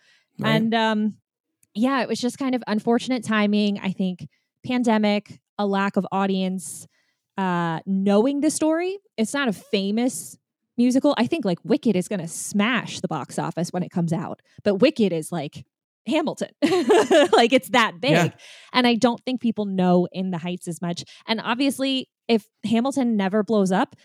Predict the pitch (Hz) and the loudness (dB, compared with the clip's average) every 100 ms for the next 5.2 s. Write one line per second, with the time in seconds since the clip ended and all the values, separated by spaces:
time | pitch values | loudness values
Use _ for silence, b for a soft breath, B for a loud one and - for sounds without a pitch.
0 | b 453 494 202 165 160 165 156 160 151 | b -6 -2 -4 -4 -6 -8 -8 -8 -8
1 | 170 185 294 _ _ - 320 359 359 359 | -6 -6 -8 _ _ -4 0 0 0 -2
2 | 349 285 311 240 277 269 269 247 214 403 | -2 -2 -4 -2 0 0 0 0 0 0
3 | 294 156 - _ _ 240 208 - 233 196 | -2 -6 -10 _ _ 0 0 0 -6 -6
4 | 143 160 147 165 175 156 156 202 311 190 | -8 -8 -10 -8 -6 -4 0 0 0 -2
5 | 220 | -2